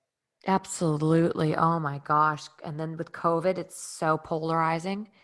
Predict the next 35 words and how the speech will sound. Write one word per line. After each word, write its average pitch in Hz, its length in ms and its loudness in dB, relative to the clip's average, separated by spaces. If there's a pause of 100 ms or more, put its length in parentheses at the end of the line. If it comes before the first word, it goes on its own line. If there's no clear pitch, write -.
(580)
There's 190 180 0
so 165 240 4
many 165 180 0
people 160 640 0
that 147 180 -6
you 160 100 -4
just 147 160 -6
can't, 151 240 -2
I 170 80 6
mean, 226 200 0 (300)
a 220 60 8
lot 240 180 10
of 240 60 2
them 247 100 -2
just 233 160 -2
simply 208 240 2
don't 185 120 4
have 175 100 2
email 165 360 0 (300)
and, 190 280 6
or, 196 260 8
like, 170 380 6 (420)
um, 160 440 6 (380)
you - 360 -4
know, 165 120 6
this, 156 360 -2
the 180 80 0
thought 190 260 6
of 170 140 -2
turning 185 300 0
on 151 140 2
the 147 80 0
internet 156 400 0
is 135 200 -6
just, - 400 -4